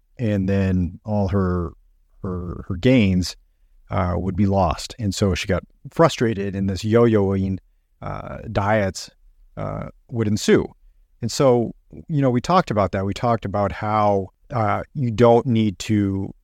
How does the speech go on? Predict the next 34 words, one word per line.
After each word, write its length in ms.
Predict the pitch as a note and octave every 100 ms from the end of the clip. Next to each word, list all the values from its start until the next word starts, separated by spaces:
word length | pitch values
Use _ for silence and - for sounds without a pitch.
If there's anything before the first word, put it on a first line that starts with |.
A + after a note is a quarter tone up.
| _ D3
really 260 | B2+ A#2+
ca-, 140 | - A#2+ - -
catastrophize 960 | A2 A2+ A#2+ - B2 G#2+ G2+ F#2+ F2+ - -
those 180 | G#2+ F2+
situations, 880 | G#2+ G#2+ G#2 D3 - F#2 D#2+ E2+ - -
and 720 | A2+ G#2 G2 F#2+ F2+ E2+ - _ -
having 280 | A#2+ A#2
a 40 | A#2+
piece 180 | A2+ -
of 60 |
candy 460 | A2 G2 G2 G2 F2 -
is 140 | A2
going 200 | - G2+
to 60 | G2+
be 140 | A2+
okay 240 | A#2 E3+ E3
from 160 | A2+
time 220 | G2 F#2
to 80 | E2+
time. 260 | - F2+ F2+
Your 80 | E2
body 280 | F#2 F#2+
will 180 | G2 G#2
adapt. 380 | F#2+ A#2 G#2+ -
These 260 | F#2 E2+ -
conditions, 760 | A2 G2+ D3 G#2+ G2+ G2 - -
you 100 | G2+
know, 80 |
diabetes, 640 | F2+ F2+ F2 A2 G#2+ G#2 F2
heart 160 | G#2+
disease, 220 | F#2 F#2 F2+
and 120 | E2+
so 140 | B2+
forth, 220 | - G2+